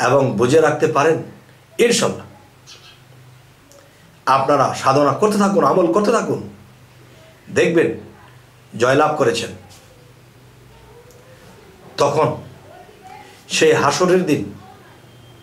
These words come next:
কিংবা সেই পরকালে আপনার নামে জয়ধ্বনি হবে, আপনার নামে সেই পরকালে নিশান ওড়ানো হবে।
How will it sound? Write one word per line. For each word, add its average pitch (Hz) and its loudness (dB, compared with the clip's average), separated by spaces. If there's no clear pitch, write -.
কিংবা 170 2
সেই - 0
পরকালে 170 0
আপনার 143 0
নামে 131 0
জয়ধ্বনি 151 2
হবে, 107 -2
আপনার 123 0
নামে 123 0
সেই 135 0
পরকালে 143 0
নিশান 131 0
ওড়ানো 143 2
হবে। 139 2